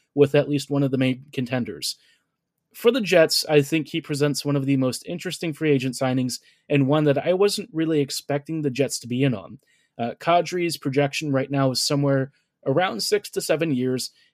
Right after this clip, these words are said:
and anywhere from, like, eight to nine million, I think is probably what I would call the fair range. Um, I would say most likely it's gonna be around eight to eight and a half million for seven years, which,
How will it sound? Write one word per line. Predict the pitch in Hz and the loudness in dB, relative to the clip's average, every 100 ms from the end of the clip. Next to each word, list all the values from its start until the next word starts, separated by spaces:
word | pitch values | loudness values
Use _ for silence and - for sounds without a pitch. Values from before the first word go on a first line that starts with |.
| - | -2
and | 135 135 131 120 _ _ _ _ - | 2 4 4 0 _ _ _ _ -4
anywhere | 156 170 156 151 | -2 2 2 2
from, | 143 147 139 | 2 2 2
like, | 135 131 - | 2 -2 -2
eight | 147 139 | -2 -2
to | - | -2
nine | 131 127 131 127 123 | -2 0 0 0 0
million, | 120 110 90 101 | 0 -2 -6 -6
I | 143 | -4
think | 143 131 | -2 -2
is | 123 | -2
probably | 151 139 135 131 120 _ _ | 0 2 2 0 -2 _ _
what | - 135 | 4 6
I | 135 | 6
would | 135 | 4
call | 147 135 | 2 2
the | 117 | 2
fair | - 127 117 | 0 2 2
range. | 110 87 117 - _ _ _ - | -2 -6 -12 -14 _ _ _ -8
Um, | 120 117 117 117 - _ _ _ _ _ - - | -4 -2 -4 -8 -16 _ _ _ _ _ -18 0
I | 147 | 4
would | 151 165 | 4 2
say | - 165 151 | 2 4 4
most | 131 135 160 160 143 | 2 0 0 0 2
likely | 143 143 143 127 131 _ _ - | 2 2 0 -2 -4 _ _ -6
it's | 139 | -4
gonna | 165 151 | 0 2
be | 135 135 | 2 2
around | 131 123 120 | 2 0 0
eight | 143 - _ - | 0 -2 _ -8
to | 139 | -2
eight | 139 | -2
and | 131 | -2
a | 127 | -2
half | 139 - | -2 -2
million | 127 135 135 | -2 0 0
for | 127 127 | -2 -4
seven | 113 135 131 | -2 -2 0
years, | 120 127 131 131 | 0 0 -2 -2
which, | 123 - | -4 -6